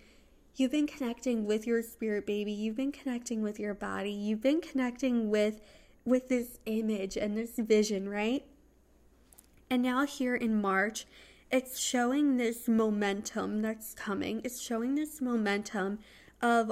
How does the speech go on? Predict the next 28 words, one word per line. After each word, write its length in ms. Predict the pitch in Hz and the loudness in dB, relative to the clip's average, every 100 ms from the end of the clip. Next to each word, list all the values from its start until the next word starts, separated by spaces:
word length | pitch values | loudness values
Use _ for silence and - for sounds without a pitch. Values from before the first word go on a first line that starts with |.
| - | -2
all 280 | 240 254 294 | -2 0 0
these 380 | 320 320 320 - | 0 0 -2 -2
fantasies 920 | 233 202 226 - - 302 302 302 - | 0 0 -4 -12 -10 -4 -2 -4 -10
coming 500 | - - 247 247 277 | -14 -6 0 4 4
down 320 | 262 233 220 220 | 4 4 2 0
into 300 | 220 220 - | -2 -4 -4
earth 320 | 202 196 214 - - - _ | -4 -4 -6 -18 -20 -20 _
and 220 | 220 214 | -2 0
materializing. 1160 | 214 233 - 381 359 196 - - - - - 247 - - - - _ | 0 -2 -4 -2 0 0 -2 -2 -6 -8 -10 -10 -14 -20 -20 -20 _
Now, 360 | 262 262 269 - | 0 0 0 -2
I 240 | 269 277 - | 0 0 0
am 260 | 247 302 | 0 0
hearing 440 | 330 269 240 247 247 | -2 -2 0 0 -2
to 140 | - | -4
get 520 | 214 190 214 214 - - | -6 -2 -2 -2 -8 -18
clear 720 | - 226 208 202 202 202 - - | -8 -4 -2 0 0 -2 -8 -8
on 260 | 196 190 185 | -2 0 0
these, 480 | 170 - - - - - - - _ | -4 -6 -8 -8 -16 -20 -20 -20 _
because 560 | 240 240 240 226 220 - | -2 -2 -2 -4 -6 -12
when 340 | 220 214 220 233 | -6 -4 -2 -2
we 260 | 240 214 - - | -4 -4 -10 -6
give 440 | 220 226 254 339 | -2 -2 -2 -6
something 580 | - 277 294 - 269 240 | -8 -10 -8 -2 -2 0
our 240 | 220 214 | 0 2
attention, 640 | 208 208 - 202 190 214 202 | 0 -2 -4 -4 -4 -6 -4
it 240 | 208 214 - | -6 -6 -4
builds 420 | 208 214 220 - | -2 -2 -4 -2
momentum. 640 | 220 202 170 160 160 214 | 0 0 -2 -4 -4 -8